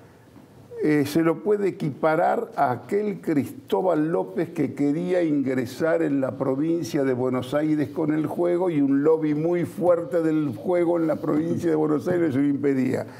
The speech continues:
Esto es lo que quiere hacer tal vez,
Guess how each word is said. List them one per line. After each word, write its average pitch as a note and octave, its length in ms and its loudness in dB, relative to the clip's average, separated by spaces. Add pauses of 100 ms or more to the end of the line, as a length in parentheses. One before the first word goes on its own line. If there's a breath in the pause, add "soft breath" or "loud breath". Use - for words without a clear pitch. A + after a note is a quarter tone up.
(420 loud breath)
Esto F#3 440 0
es F#3+ 40 0
lo E3 180 0
que B2 140 -2
quiere D#3 240 0
hacer C#3+ 360 -2
tal D3 280 2
vez, D3+ 460 -2